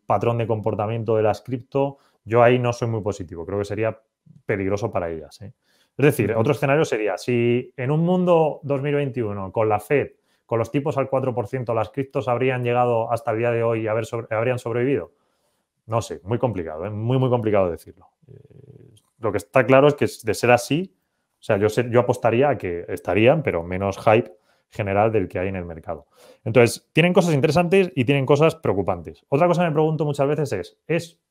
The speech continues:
Speaker 1: una tecnología revolucionaria o es una revolución tecnológica? Porque si es una tecnología revolucionaria,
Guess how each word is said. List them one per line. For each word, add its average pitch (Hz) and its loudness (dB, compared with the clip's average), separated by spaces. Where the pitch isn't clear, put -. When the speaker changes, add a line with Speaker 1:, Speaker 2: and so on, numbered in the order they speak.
Speaker 1:
una 123 -2
tecnología 110 -2
revolucionaria 117 -2
o 127 -2
es 131 -8
una 131 -2
revolución 110 -4
tecnológica? 90 -14
Porque 120 0
si 208 2
es - 0
una 113 -2
tecnología 104 0
revolucionaria, 151 -2